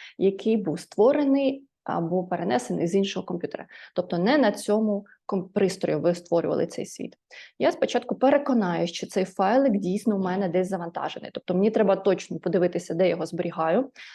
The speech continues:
Наприклад, я бачу, що це в мене в папочці викачане,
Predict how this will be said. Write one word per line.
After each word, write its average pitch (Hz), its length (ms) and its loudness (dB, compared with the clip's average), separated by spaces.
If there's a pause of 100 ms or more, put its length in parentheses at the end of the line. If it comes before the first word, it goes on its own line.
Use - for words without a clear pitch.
Наприклад, 214 420 -4
я 196 60 2
бачу, 175 280 0
що - 140 -12
це - 120 -6
в - 20 -2
мене 170 200 -2
в 170 120 -12
папочці - 500 -4
викачане, 285 720 0